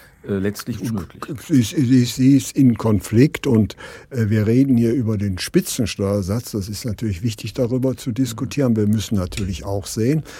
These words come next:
Speaker 2: dass es außer Belgien kein Land in der O E C D gibt, wo untere Einkommen so hoch durch Zwangsabgaben entlastet werden.
Speaker 1: Ja.
Speaker 2: Das heißt, wir müssen natürlich immer, wenn wir über, über Belastung, äh,
Speaker 1: Mhm.
Speaker 2: sprechen, natürlich auch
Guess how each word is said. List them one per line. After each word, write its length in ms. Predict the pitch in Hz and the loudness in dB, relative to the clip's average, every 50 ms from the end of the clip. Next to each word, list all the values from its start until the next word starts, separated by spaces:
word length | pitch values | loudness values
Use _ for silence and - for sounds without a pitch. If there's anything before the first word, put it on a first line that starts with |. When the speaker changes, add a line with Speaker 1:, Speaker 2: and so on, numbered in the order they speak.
| - - - | -18 -10 -6
Speaker 2:
dass 180 | - 104 - | -4 -4 -2
es 120 | 117 104 - | -4 -6 -6
außer 360 | - 113 120 104 - 123 107 | -4 -4 -4 -2 0 -2 0
Belgien 760 | 98 110 131 151 175 180 170 135 101 90 110 107 120 123 110 - | 2 4 6 6 8 8 8 6 4 0 0 0 0 0 -2 -6
kein 400 | - - - 117 113 127 135 131 | -6 -2 -2 2 4 6 6 6
Land 380 | 120 127 139 156 185 175 170 - | 6 4 2 2 0 -2 -2 -4
in 100 | 113 110 | -2 -2
der 160 | 104 98 - | 0 -2 -2
O 140 | 107 110 107 | -2 -2 -2
E 80 | 107 101 | -2 -4
C 260 | - - 117 113 104 | -4 -2 -2 -2 0
D 160 | 98 113 113 | 0 -2 -2
gibt, 320 | 110 139 135 139 - - | 0 -2 -2 -4 -6 -6
wo 180 | 127 117 117 - - | -4 -4 -4 -4 0
untere 680 | 135 147 190 226 254 254 - - 113 107 95 98 98 | 2 2 4 4 2 0 -2 -6 -4 -2 -2 -4 -2
Einkommen 600 | 95 98 98 92 95 - 104 101 92 98 104 101 - - - - | -2 -4 -4 -4 -6 -6 -6 -4 -4 -4 -4 -6 -10 -16 -18 -8
so 220 | - - 127 104 | -2 0 2 2
hoch 260 | 107 127 127 123 - | 4 4 2 2 0
durch 300 | - - 113 110 110 - | -4 -4 -4 -4 -4 -6
Zwangsabgaben 1080 | - - - 135 143 156 196 202 180 - - 107 101 - - 110 98 92 98 101 - | -8 -8 -6 -4 -2 0 2 2 2 0 -4 -8 -8 -6 -4 -4 -2 -2 -2 -4 -6
entlastet 600 | 120 107 - - 101 92 92 - - 110 101 - - | -8 -6 -6 -6 -6 -6 -6 -8 -8 -10 -10 -8 -6
werden. 180 | 120 107 104 - | -4 -4 -2 -2
Speaker 1:
Ja. 60 | 113 | -2
Speaker 2:
Das 200 | 110 110 95 - | -2 -2 -2 -2
heißt, 320 | 123 120 143 160 - - - - - - - - - - | 0 2 2 2 2 0 -8 -12 -16 -16 -16 -12 -4 0
wir 100 | 135 120 | 4 4
müssen 300 | 131 156 151 131 156 143 | 6 6 4 4 4 4
natürlich 560 | 131 120 - - 147 135 127 110 - - - | 4 4 4 4 4 4 4 4 4 4 6
immer, 320 | 185 214 220 185 143 117 | 8 8 10 10 8 8
wenn 180 | 123 120 127 127 | 6 6 6 8
wir 160 | 123 113 113 | 6 4 4
über, 280 | 156 151 127 127 120 120 | 4 4 4 4 4 2
über 180 | 113 110 101 | 0 0 0
Belastung, 680 | 98 101 101 110 147 185 202 - - - 202 170 135 113 101 - - - | 2 2 2 4 4 4 2 2 2 4 6 6 6 6 4 0 -8 -6
äh, 80 | - 120 | -4 -2
Speaker 1:
Mhm. 60 | 107 | -2
Speaker 2:
sprechen, 420 | 95 85 78 107 113 113 143 135 | -2 -2 -2 -2 -2 0 0 0
natürlich 540 | 120 113 107 - - 120 113 117 98 - - | 0 0 0 -2 -2 0 0 0 -2 -2 -2
auch 340 | 107 107 113 139 175 170 | 0 4 4 4 4 2